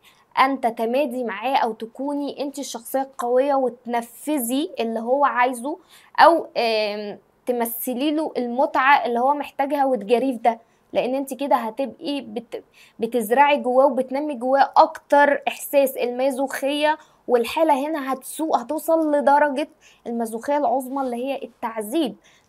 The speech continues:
لدرجة ان هو ممكن يطفي السجاير في جسمك، لدرجة ان هو في ناس بتجيب الدبابيس وتزرعها في جسم الزوجة، لدرجة ان هو ممكن يجيب حاجات حادة ويبدأ يشرد جسمك بيها. كل ده اضطراب شخصية مازوخية، بس هي درجات.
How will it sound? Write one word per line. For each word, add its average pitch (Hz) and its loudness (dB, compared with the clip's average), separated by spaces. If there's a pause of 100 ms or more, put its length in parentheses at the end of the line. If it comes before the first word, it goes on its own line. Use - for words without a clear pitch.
(100)
لدرجة 240 4
ان 226 -6
هو 247 -2
ممكن 269 -6
يطفي 233 -10
السجاير 254 -2
في 262 -10
جسمك، 226 -10 (320)
لدرجة 233 -2
ان 233 -6
هو 247 -4
في 254 -8
ناس 254 -4
بتجيب 220 -8
الدبابيس 226 -6
وتزرعها 233 -4
في 220 -12
جسم 233 -10
الزوجة، 220 -6 (340)
لدرجة 233 2 (120)
ان 233 -2
هو 254 2
ممكن 262 -6
يجيب 233 -10
حاجات 240 -4
حادة 247 0
ويبدأ 233 -4
يشرد 254 -4
جسمك 254 -8
بيها. 226 -4 (380)
كل 285 2
ده 285 4
اضطراب 277 -2
شخصية 269 -4
مازوخية، 269 -6 (300)
بس 233 -4
هي 254 -6
درجات. 233 -4